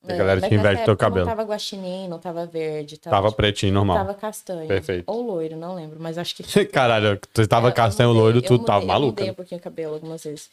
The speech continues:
Speaker 2: mas acho que tava castanho. E aí foi isso, e tipo, cara, imagina pra, pra pessoa que tá ali do nada, é um choque, né? Tipo assim, um
Speaker 1: Achar
Speaker 2: grupo,
Speaker 1: que vai ser.
Speaker 2: é uma agressão isso,
Speaker 1: Sim.
Speaker 2: né?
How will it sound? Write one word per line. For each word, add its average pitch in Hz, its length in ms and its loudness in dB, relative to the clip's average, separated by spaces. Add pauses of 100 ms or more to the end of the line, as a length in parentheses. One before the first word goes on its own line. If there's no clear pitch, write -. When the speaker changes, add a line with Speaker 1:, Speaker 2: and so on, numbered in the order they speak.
(200)
Speaker 2:
mas 180 120 -8
acho 180 160 -6
que - 60 -20
tava 196 180 -4
castanho. 160 680 -4 (380)
E 233 80 -2
aí 226 100 4
foi 226 180 -8
isso, 285 320 -8
e 185 40 -10
tipo, 175 400 -6 (200)
cara, 226 200 0
imagina 185 600 -8 (240)
pra, 160 440 -2 (260)
pra 165 120 -2
pessoa 170 300 -10
que 170 60 -20
tá 185 120 -6
ali 170 260 -4 (120)
do - 180 -20
nada, 175 800 -4 (280)
é 165 80 -4
um 156 80 -2
choque, 262 520 -2
né? 170 280 -8
Tipo - 200 -14
assim, 175 200 -10
um 170 160 -6
Speaker 1:
Achar 92 360 0
Speaker 2:
grupo, 87 140 0
Speaker 1:
que - 80 -2
vai 90 220 2
ser. 90 220 -2
Speaker 2:
é 87 40 2
uma 87 120 -2
agressão 254 600 -6
isso, 180 280 -10
Speaker 1:
Sim. 160 80 -6
Speaker 2:
né? 85 200 -4